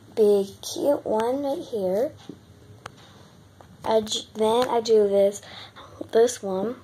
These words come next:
Then this one's black and white, and I drew, um, he's the only one I haven't colored, still working on it. But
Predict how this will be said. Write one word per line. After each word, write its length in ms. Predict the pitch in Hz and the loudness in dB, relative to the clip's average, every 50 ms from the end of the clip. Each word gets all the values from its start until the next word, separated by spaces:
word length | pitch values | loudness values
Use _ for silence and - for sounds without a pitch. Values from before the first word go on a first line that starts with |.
| - - - - - - - - - - - - - - - - - - _ _ _ - - - - _ _ _ _ - _ _ - - - _ _ _ - _ - - - _ _ _ _ _ _ - - - - - - - - - - | -20 -20 -20 -20 -20 -20 -20 -20 -20 -20 -20 -20 -20 -20 -20 -20 -20 -20 _ _ _ -20 -20 -20 -20 _ _ _ _ -20 _ _ -20 -20 -20 _ _ _ -20 _ -20 -20 -20 _ _ _ _ _ _ -20 -20 -20 -18 -16 -16 -16 -16 -14 -12
Then 720 | 339 311 359 403 415 403 392 381 359 359 349 349 339 320 | -2 2 2 4 4 4 4 6 6 6 6 6 6 6
this 260 | 294 269 285 277 - - | 6 4 2 0 0 -4
one's 320 | 262 262 254 247 247 - - - - | -4 -4 -4 -4 -8 -12 -18 -2 2
black 320 | 208 208 202 208 220 - | 4 6 6 4 4 0
and 160 | 277 269 269 | 0 0 0
white, 360 | 233 214 196 202 202 214 220 - | 0 -2 -2 -2 -2 -2 -2 -2
and 140 | 214 214 | -4 -4
I 80 | 214 220 | -4 -4
drew, 160 | 220 240 - - - _ _ _ - - - _ _ _ - - - - - - - - - _ - - | -6 -8 -10 -12 -14 _ _ _ -20 -20 -20 _ _ _ -20 -20 -20 -20 -20 -20 -20 -20 -20 _ -8 -4
um, 460 | 220 220 220 220 220 214 208 190 - - - - | 0 2 2 2 2 0 -4 -6 -10 -14 -12 -10
he's 580 | 233 233 233 240 240 247 254 247 247 240 - - | -6 -4 -2 -2 -2 -2 -4 -6 -8 -10 -6 -2
the 100 | - 233 | 2 4
only 280 | 220 220 226 233 240 | 4 6 6 4 4
one 180 | 240 226 220 220 | 2 2 2 0
I 60 | 220 | -2
haven't 400 | 214 214 214 208 220 220 214 - | 0 0 0 2 2 0 -2 -4
colored, 600 | - - 208 202 196 202 202 208 214 214 214 - | -6 -4 -2 -2 0 0 -2 -2 -4 -6 -8 -14
still 360 | - - - - 208 208 226 | -20 -16 -6 -2 -2 0 0
working 400 | 247 233 226 226 - 214 214 214 | -2 -2 -4 -4 -6 -8 -6 -6
on 240 | 214 214 208 208 208 | -6 -8 0 0 0
it. 100 | - 226 - _ _ _ _ _ _ _ _ _ _ _ _ _ _ _ _ - - _ - - - _ _ _ - - - - _ _ _ | 0 0 -6 _ _ _ _ _ _ _ _ _ _ _ _ _ _ _ _ -20 -20 _ -20 -20 -20 _ _ _ -20 -20 -20 -20 _ _ _
But 280 | - 381 370 349 349 | 0 2 2 2 2